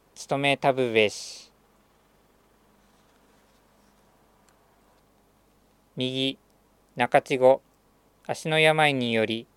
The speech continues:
この歌を送りてこととうなり。 とあると、近海衆に、 足に患うことありて、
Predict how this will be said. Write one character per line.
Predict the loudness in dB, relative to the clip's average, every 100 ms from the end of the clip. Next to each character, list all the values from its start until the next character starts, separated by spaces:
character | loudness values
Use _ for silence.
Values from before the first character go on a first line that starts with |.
| _ _ _ _
こ | -4
の | -4
歌 | 2 6 8
を | 6 4
送 | 0 -6
り | -6
て | 0 2 2 -2
こ | 0
と | 0
と | 4 2
う | 2
な | 2
り。 | 0 -2 -18 _ _ _ _ _ _ _ _ _ _ _ _ _ _ _ _ _ _ _ _ _ _ _ _
と | 2 2 2
あ | 0
る | 2
と、 | 0 0 0 -4 _ _ _ _ _ _ _ _ -10
近 | -8 -2
海 | 2 2
衆 | 0 -4
に、 | -4 -6 -10 _ _ _ _ _ _ _ _ _ _ _ _ _ _ _ _ _ _ _ _ _ _ _ _ _ _ _ _
足 | -6 -6 -6
に | -4 0
患 | 0 2 2
う | 2
こ | -2
と | 0 2
あ |
り | 2
て、 | -2 -4 -6